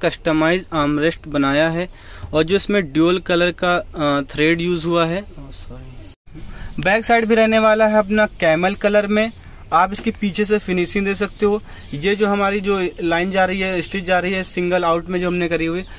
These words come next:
single stitch करी हुई है, और पीछे से आप इसका finishing देख सकते हो। और ये जो हमने कार-, ये बीडिंग, जो pocket का building, हमने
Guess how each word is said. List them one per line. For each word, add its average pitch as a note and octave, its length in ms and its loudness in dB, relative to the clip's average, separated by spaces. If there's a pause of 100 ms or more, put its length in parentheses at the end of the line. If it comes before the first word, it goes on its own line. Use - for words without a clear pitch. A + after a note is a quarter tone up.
(120)
single F3+ 380 0
stitch G3+ 260 -4
करी G3 240 -2
हुई G3+ 200 0
है, G#3 160 -2 (440)
और E3+ 240 -2
पीछे G3 260 -2
से A3+ 120 2
आप A3 80 2
इसका A3 260 0
finishing F3 560 -4
देख F3 160 -4
सकते - 300 -6
हो। G3+ 160 -2 (680)
और F3+ 140 -2
ये G#3 120 0
जो A3 140 4
हमने A3+ 140 2
कार-, D#3 440 0
ये F#3+ 80 0
बीडिंग, F#3 320 0
जो G3+ 80 0
pocket D3 420 2
का G3 120 -2
building, F#3 260 -2
हमने F#3+ 260 -4